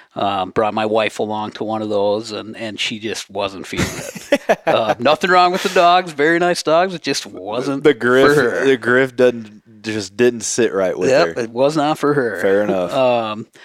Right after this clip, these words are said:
Speaker 1: so that made my list even shorter.
Speaker 2: Okay.
Speaker 1: Which, you know, I then landed on poodle pointers.
Speaker 2: So what was it about the poodle pointer that she was okay with, but not the Griff? I mean, y-, th-, yes, they look different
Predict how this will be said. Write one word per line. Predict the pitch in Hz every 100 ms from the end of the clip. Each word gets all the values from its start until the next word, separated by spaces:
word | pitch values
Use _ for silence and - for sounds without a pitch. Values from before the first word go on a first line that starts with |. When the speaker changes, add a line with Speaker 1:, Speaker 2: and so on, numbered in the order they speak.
| -
Speaker 1:
so | - 143
that | 139 123
made | 131
my | 127 123
list | 120 -
even | 127 123
shorter. | 131 113 127 175
Speaker 2:
Okay. | 110 107 - 123
Speaker 1:
Which, | 120 - 120
you | 117
know, | 113 127
I | 113
then | 110 110
landed | 113 110 107
on | 110 110
poodle | 120 104
pointers. | - 110 117 123 -
Speaker 2:
So | 190
what | 175 190 165
was | 175
it | 160 147
about | 147 151 -
the | 127
poodle | 147 147 143
pointer | 131 127 123
that | 110 -
she | 120
was | 113
okay | 110 104 120 127
with, | 113 98
but | 104 98
not | 110 113
the | 95
Griff? | 85 110 117
I | 117
mean, | 127 127 117 117
y-, | 87 110
th-, | 127 127
yes, | 139 127 92 -
they | 117 110
look | 120 127 113
different | 110 98 - 98